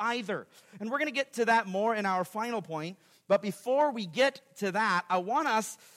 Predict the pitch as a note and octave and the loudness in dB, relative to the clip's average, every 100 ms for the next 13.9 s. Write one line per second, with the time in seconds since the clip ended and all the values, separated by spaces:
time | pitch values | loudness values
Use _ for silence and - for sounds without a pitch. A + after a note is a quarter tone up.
0 | - - A3 F#3 A3 B3+ A3 - G3 D#3+ | -20 0 0 2 2 2 0 -2 -4 -2
1 | F#3+ - - A3 C4 - A3+ G3+ F#3+ F#3 | -6 -6 -6 -2 -2 -4 -8 -6 -4 0
2 | G3+ G#3 G3 F#3+ E3+ D3 D#3 - G3+ G3 | 2 2 -2 -4 -6 -6 -8 -2 -2 -2
3 | - - G3 D3 D3 - - - F#3+ F#3 | -6 -6 -4 -4 -6 -14 -18 -14 -6 0
4 | F#3+ A3 - - D#3+ A3 A#3 E3 E3+ E3 | 2 2 -2 -14 -6 -2 -2 0 0 0
5 | - - _ _ - F#3 E3+ E3 - A#3+ | -4 -14 _ _ -4 2 2 0 2 2
6 | A3+ G3+ D#3 F3+ E3+ D#3+ - D#3+ G3+ G3 | 2 -4 -4 -4 -2 -4 -6 -4 2 0
7 | C3+ - - - D#3+ E3 D#3 D#3+ E3+ - | 0 -8 -20 -18 -10 -4 -4 -4 -6 -6
8 | A3 C#3+ G#2 _ _ _ _ _ _ - | -6 -6 -10 _ _ _ _ _ _ -20
9 | D3+ A3+ C4 B3 F#3 F#3+ F#3 _ _ _ | 0 2 4 2 0 -4 -8 _ _ _
10 | - A#3 C4 - - _ _ _ _ _ | -4 0 0 -2 -18 _ _ _ _ _
11 | - A#3 C#3+ G#3 F3 F#3 - - C#3 E3+ | -6 -2 2 4 4 0 -10 -20 -8 -6
12 | D3+ G#3+ A3 - G3+ F3 - F3+ E3+ - | -2 -2 -4 -10 -10 -10 -2 -2 -2 -4
13 | D#3 D3+ - G3+ G#3 D3+ C#3 C3 D3 | -12 -12 -6 -4 -4 -8 -8 -8 -8